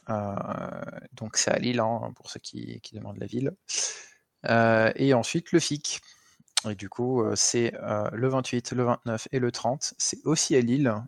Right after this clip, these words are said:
à Lille Grand Palais, exactement. Euh, et du coup, le programme est tellement vaste que aller sur le site, euh,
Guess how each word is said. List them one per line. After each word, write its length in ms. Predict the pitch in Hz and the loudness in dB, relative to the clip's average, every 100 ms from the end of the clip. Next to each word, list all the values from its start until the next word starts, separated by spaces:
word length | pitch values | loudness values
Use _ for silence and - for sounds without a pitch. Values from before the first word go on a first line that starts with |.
| - - | -12 -4
à 160 | 104 | -4
Lille 220 | 104 113 | -2 -2
Grand 180 | 113 110 | -2 -4
Palais, 300 | 107 98 107 | -2 -4 -2
exactement. 680 | 143 120 110 - 113 120 190 _ - - - - - - _ _ - | -4 -6 -6 -6 -2 -2 -4 _ -14 -8 -8 -8 -12 -18 _ _ 0
Euh, 680 | 113 113 107 104 101 98 98 - - - - _ | 2 4 4 4 2 -2 -6 -8 -12 -12 -14 _
et 220 | 123 113 | -2 0
du 160 | 110 117 | -2 -10
coup, 180 | - 139 | -4 0
le 80 | 120 | 0
programme 480 | - 120 117 113 | -2 0 2 2
est 160 | 107 104 | 0 0
tellement 260 | 135 120 107 | 0 2 2
vaste 340 | 113 113 - | 2 2 -2
que 340 | - 107 104 - | -6 -6 -6 0
aller 240 | 117 110 | 0 0
sur 220 | 110 - | -2 -2
le 100 | 110 | -4
site, 460 | 101 - - - - _ _ _ | -2 -4 -4 -8 -8 _ _ _
euh, 140 | - | -6